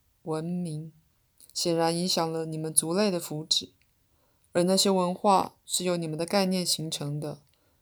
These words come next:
并且是透过你们想象力与理智的运用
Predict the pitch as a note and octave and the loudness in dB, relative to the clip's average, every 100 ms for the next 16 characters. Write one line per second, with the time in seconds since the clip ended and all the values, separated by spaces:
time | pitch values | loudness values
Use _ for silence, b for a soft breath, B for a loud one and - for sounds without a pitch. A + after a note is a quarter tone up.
0 | _ _ - F#3+ E3+ - D#3+ D3+ - F#3+ | _ _ -2 0 2 2 0 0 -2 0
1 | G#3 G3 G#3 F3+ E3+ E3+ E3 D#3 A3 G#3 | 0 2 2 0 0 -2 -2 -2 0 2
2 | G#3 A3 F3 D#3 D#3 D3+ D3 - G#3+ F#3 | 4 2 0 -4 -6 -8 -4 -2 0 0
3 | G3 F#3+ F#3 F3+ D#3 | 0 2 2 0 -2